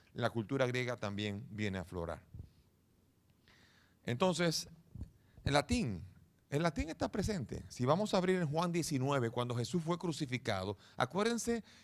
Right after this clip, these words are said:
que hubo una inscripción que escribió Pilato. ¿Se acuerdan?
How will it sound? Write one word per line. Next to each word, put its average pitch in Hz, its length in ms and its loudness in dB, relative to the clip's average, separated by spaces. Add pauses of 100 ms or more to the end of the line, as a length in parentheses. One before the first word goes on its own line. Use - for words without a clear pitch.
que 160 160 4
hubo 202 100 4
una 214 120 4
inscripción 202 580 0
que 190 80 -2
escribió 143 440 4 (200)
Pilato. 104 520 2 (160)
¿Se - 120 -8
acuerdan? 101 400 -4